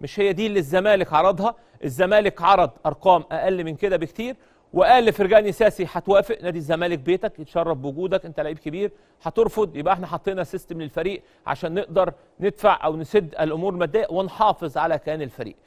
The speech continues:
المفاجأة المدوية إن فرجاني أبدى الضوء الأخضر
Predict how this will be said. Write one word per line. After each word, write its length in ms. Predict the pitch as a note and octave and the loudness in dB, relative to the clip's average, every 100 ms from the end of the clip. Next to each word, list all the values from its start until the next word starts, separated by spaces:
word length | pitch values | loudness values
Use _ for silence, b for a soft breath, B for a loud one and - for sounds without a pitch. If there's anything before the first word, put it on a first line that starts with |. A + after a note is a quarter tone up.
| b b F#3 | b b 2
المفاجأة 680 | G#3 G#3 G3+ A3+ A3 E3+ | 2 2 0 4 4 2
المدوية 640 | F3 E3+ E3+ F3+ A#3 C4 B3+ b b - | -2 0 2 4 4 4 0 b b -4
إن 320 | F#3+ F#3 D3+ - | -2 -2 -6 -14
فرجاني 600 | - D3+ D3 G#3+ A3+ B3 _ _ _ _ _ _ _ _ _ _ _ - | -8 -6 0 2 2 -4 _ _ _ _ _ _ _ _ _ _ _ 4
أبدى 380 | F#3 D3+ F3 B2+ _ _ _ _ - | 4 4 2 2 _ _ _ _ -10
الضوء 340 | D#3 C3 G#3+ F#3 | -8 -2 -2 0
الأخضر 440 | D#3+ F#3 F3+ | 0 0 0